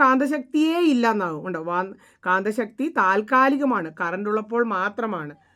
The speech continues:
അങ്ങനെയാണെങ്കിൽ അതിനെ കാന്തശക്തി വർദ്ധിപ്പിക്കാൻ എന്തെങ്കിലും മാർഗമുണ്ടോ? ആ ഒറ്റ കാര്യത്തിനെക്കുറിച്ചുള്ള രണ്ട് പോയിന്റ്, കാന്തശക്തി വർദ്ധിപ്പിക്കാൻ രണ്ട് മാർഗങ്ങളുണ്ട്. നമ്മളോട് പരീക്ഷയ്ക്കും ചോദിക്കും നമുക്ക് തോന്നുന്നില്ലേ? ചാലക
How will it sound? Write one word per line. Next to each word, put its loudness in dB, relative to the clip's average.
അങ്ങനെയാണെങ്കിൽ -2
അതിനെ -6
കാന്തശക്തി -4
വർദ്ധിപ്പിക്കാൻ -6
എന്തെങ്കിലും -4
മാർഗമുണ്ടോ? -2
ആ 0
ഒറ്റ -6
കാര്യത്തിനെക്കുറിച്ചുള്ള -6
രണ്ട് -2
പോയിന്റ്, -10
കാന്തശക്തി -8
വർദ്ധിപ്പിക്കാൻ -6
രണ്ട് 4
മാർഗങ്ങളുണ്ട്. -6
നമ്മളോട് -10
പരീക്ഷയ്ക്കും -8
ചോദിക്കും -4
നമുക്ക് -8
തോന്നുന്നില്ലേ? -4
ചാലക 2